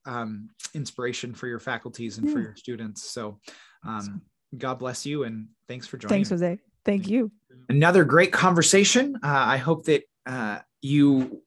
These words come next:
Speaker 1: uh, you were able to, um, experience a little bit of joy, um, through that convo, experience a little bit of, um,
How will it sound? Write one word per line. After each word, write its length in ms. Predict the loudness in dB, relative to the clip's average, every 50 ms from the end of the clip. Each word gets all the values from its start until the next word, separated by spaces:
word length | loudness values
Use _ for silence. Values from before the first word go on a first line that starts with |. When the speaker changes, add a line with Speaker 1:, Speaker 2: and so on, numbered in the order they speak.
| _
Speaker 1:
uh, 260 | -10 -8 -8 -8 -10 -10
you 160 | -8 -4 -2 -2
were 140 | -2 0 2
able 300 | 0 2 2 2 0 0
to, 520 | -2 -4 -4 -2 -2 -2 -2 -4 -8 -10 -12
um, 280 | -14 -14 -12 -14 -14 -16 -20 _ _ _ -20 -20 -20 -20 _ _ -16
experience 720 | -10 -6 -6 -2 0 4 6 6 6 6 4 2 2 0 0
a 60 | 0
little 180 | 0 0 2 2
bit 100 | 2 2
of 120 | 2 -2 -2
joy, 440 | -2 0 2 2 2 2 0 -2 -6 _ _ _ _ _
um, 320 | -8 -6 -6 -6 -8 -10 -12 -16 -4
through 160 | 0 2 2
that 200 | 4 2 2 0
convo, 540 | 0 0 0 0 2 2 2 0 0 -2 -8
experience 580 | -10 -10 -8 -4 -2 -2 0 0 0 -2 0 0
a 40 | 0
little 160 | 0 0 2
bit 220 | 2 0 0 0 -4
of, 240 | -6 -6 -6 -8 -8 -12 _ _
um, 400 | -12 -10 -10 -10 -10 -12 -14 -18